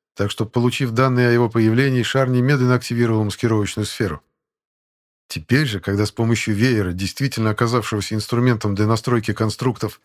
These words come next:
все мои артефакты удалось объединить в общую сеть, непосредственный тактильный контакт достаточно поддерживать только с одним из них, причём с любым. На самом деле, возможно и управление на расстоянии, но этому нужно специально учиться и довольно долго тренироваться.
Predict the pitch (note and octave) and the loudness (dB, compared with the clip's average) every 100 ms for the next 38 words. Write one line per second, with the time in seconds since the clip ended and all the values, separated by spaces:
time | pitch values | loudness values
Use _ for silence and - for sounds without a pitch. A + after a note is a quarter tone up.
0 | _ _ - - C3 A2+ G#2+ G2+ A2 - | _ _ -12 -4 -2 0 0 -2 -4 -2
1 | A#2 - G2 G#2+ A2+ A#2 G#2 G#2 A#2+ A2 | -2 -4 -2 0 0 -2 -4 0 0 0
2 | A2+ A2 G#2 - C#3 B2+ - _ _ _ | -2 -2 -6 -4 -4 -4 -8 _ _ _
3 | - F#2+ F2 G2+ - C#3 D3+ C#3 B2+ C3 | -10 -8 -4 -4 -2 -4 -2 -2 -2 -2
4 | A#2+ B2 G#2+ G#2 A2+ G#2+ E2+ F2+ F#2 - | -2 -2 -2 2 0 0 -4 -4 -4 -4
5 | D3 - C3+ C3 A2+ C3 B2+ C3 C3+ A2+ | -4 -4 -4 -2 0 0 0 0 -2 -4
6 | A#2 C3 B2+ C#3 G#2 E2 D#2 - _ _ | -6 -4 0 2 2 0 -6 -10 _ _
7 | A#2+ A#2+ C3 - C#3+ B2+ D#2+ - _ _ | -4 -2 -2 -2 0 0 0 -6 _ _
8 | _ _ _ _ _ _ _ E2+ D#2+ - | _ _ _ _ _ _ _ -6 -6 -4
9 | C#3 C#3 B2+ B2+ A#2+ A2 A2 B2+ C#3 B2+ | 0 0 2 2 2 0 0 2 2 2
10 | B2 A#2 A#2 C3 B2+ B2 A2+ - A#2 C3+ | 2 2 2 2 4 2 0 -2 0 2
11 | A#2+ E2 E2 _ _ _ _ G#2+ A2 B2+ | 0 -4 -10 _ _ _ _ -2 2 2
12 | B2+ B2 B2 A2+ A2 - B2+ A#2+ A#2 A2 | 2 2 2 0 -4 -6 -4 -2 -2 -2
13 | C#3+ - - A#2 G#2+ A2 A2 A#2 A2 G#2 | -6 -6 -8 -2 0 2 2 2 0 0
14 | A2 A2 A#2 G#2+ - - | 0 2 2 2 -2 -12